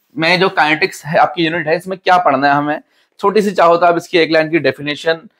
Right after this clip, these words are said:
समझ सकते हो था। ठीक है, तो जैसे लिख दूं या मैं आपको आ जाएगा समझ में, the branch of physical chemistry लिखिए आप लोग भी।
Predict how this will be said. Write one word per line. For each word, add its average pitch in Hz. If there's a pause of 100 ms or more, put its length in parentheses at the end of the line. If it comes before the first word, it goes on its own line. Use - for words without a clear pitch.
(200)
समझ 147
सकते 151
हो 156
था। 170 (180)
ठीक 160
है, 226 (520)
तो 151
जैसे 151
लिख 151
दूं 185
या 170
मैं 160
आपको 151
आ 143
जाएगा 151
समझ 151
में, 156
the 151
branch 156
of 180
physical 151
chemistry 143
लिखिए 143
आप 135
लोग 131
भी। 151